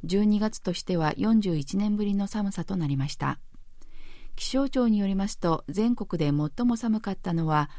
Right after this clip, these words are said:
カンウォン道チョロンで、朝の最低気温が氷点下二十五度五分まで下がりました。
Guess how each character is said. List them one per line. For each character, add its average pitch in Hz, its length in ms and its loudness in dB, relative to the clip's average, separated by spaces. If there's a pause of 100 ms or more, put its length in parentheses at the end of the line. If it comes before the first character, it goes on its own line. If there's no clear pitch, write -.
(160)
カ 220 160 4
ン 233 80 6
ウ 233 60 6
ォ 240 60 6
ン 226 40 6
道 190 160 2
チ - 100 -6
ョ 202 60 0
ロ 196 80 0
ン 156 160 2
で、 135 240 0 (300)
朝 220 260 2
の 196 80 2
最 190 220 0
低 208 240 0
気 - 160 0
温 185 180 2
が 143 220 0 (260)
氷 220 180 2
点 220 200 2
下 175 120 -2
二 202 160 2
十 165 220 0
五 151 140 -2
度 175 160 0
五 185 80 -2
分 175 160 -2
ま 151 100 0
で 156 140 0
下 151 140 -6
が 147 80 -2
り 135 100 0
ま 135 100 2
し - 80 -6
た。 - 220 -2